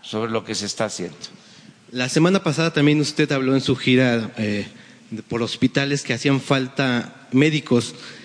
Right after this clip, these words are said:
Speaker 2: Le quería preguntar si ya hay algún acuerdo con los rectores de este país para incrementar la matrícula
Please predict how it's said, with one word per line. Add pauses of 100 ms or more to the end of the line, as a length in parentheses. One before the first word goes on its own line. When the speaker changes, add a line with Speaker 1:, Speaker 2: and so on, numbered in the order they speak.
(220)
Speaker 2:
Le
quería
preguntar
si
ya
hay
algún
acuerdo
con
los
rectores
de
este
país
para
incrementar
la
matrícula